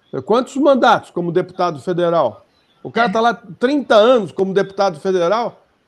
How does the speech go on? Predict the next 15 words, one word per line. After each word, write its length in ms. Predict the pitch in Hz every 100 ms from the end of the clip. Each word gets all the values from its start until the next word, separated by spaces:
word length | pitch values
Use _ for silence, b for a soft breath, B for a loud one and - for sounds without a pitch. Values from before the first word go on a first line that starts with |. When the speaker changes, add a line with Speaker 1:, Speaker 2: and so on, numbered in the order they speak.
| _ -
Speaker 1:
e, 380 | 156 175 160 165
e 40 | 190 180
a, 180 | 170 185
a 40 |
urna 340 | 185 226 247 254
servia 640 | 254 220 147 180 135 98 _
eletrônica, 680 | 135 156 - 160 139 117 127
né? 100 | 151
Agora, 300 | 160 196 175
agora 220 | 175 240 254
Speaker 2:
Agora 200 | 226 240
Speaker 1:
que 60 |
Speaker 2:
não 60 | 214
Speaker 1:
não 60 | 254
serve. 240 | 262 208